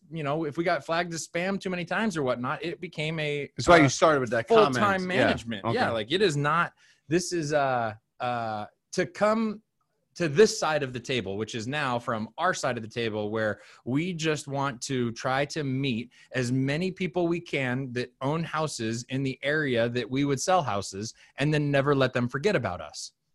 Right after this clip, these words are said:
Speaker 1: That is a different way to build a brand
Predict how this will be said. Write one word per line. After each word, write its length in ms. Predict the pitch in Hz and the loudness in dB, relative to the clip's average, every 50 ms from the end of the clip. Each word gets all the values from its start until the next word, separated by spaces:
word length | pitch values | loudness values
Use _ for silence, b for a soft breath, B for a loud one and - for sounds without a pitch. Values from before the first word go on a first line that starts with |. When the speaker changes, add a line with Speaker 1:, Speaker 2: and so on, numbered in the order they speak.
| _ _ _ _ _ _ _ _ _ _ _ _ - | _ _ _ _ _ _ _ _ _ _ _ _ -4
Speaker 1:
That 200 | 120 151 175 190 | -2 0 2 2
is 100 | 175 185 | 2 2
a 60 | 180 | 2
different 580 | 147 120 117 180 208 196 - 202 170 127 107 | 0 4 6 6 6 6 4 0 0 -2 -4
way 300 | 131 147 175 175 143 117 | -2 0 2 2 2 2
to 120 | 110 - 117 | 0 -2 -4
build 320 | 107 101 123 120 113 104 | -2 0 2 2 2 0
a 60 | 107 | -2
brand 540 | 90 - - 101 95 87 80 78 78 80 - | -4 -2 -2 -2 -2 -2 -4 -8 -12 -14 -16